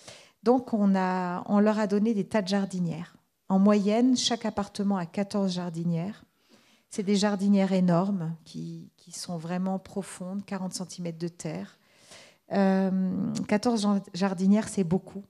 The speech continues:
Certains habitants, euh, adorent, d'autres considèrent que oui, c'est quand même, c'est quand même de l'entretien. Et on a décidé, ces jardinières, de les planter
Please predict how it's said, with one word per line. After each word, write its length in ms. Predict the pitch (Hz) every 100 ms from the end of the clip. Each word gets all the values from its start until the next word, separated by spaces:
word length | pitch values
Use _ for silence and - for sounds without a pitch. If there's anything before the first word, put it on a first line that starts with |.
| _ _ _
Certains 340 | 185 190 180
habitants, 680 | 175 165 170 - 196 196 175
euh, 100 | 165 -
adorent, 480 | 185 165 190 214 208
d'autres 400 | 170 190 202 -
considèrent 580 | - - - 180 196 -
que 240 | - 185 185
oui, 180 | 196 294
c'est 200 | - 185
quand 160 | 190
même, 220 | 196 208 202 _ _
c'est 140 | - 202
quand 140 | 214
même 100 | 220
de 80 | 214
l'entretien. 580 | 202 196 - 175 - 170 - - - - _
Et 100 | 214
on 100 | 220
a 80 | 233
décidé, 480 | 233 269 - 208 269
ces 180 | - 233
jardinières, 680 | 214 208 202 202 214 254
de 120 | 220 208
les 120 | 196
planter 720 | 196 - 247 240 - 226 247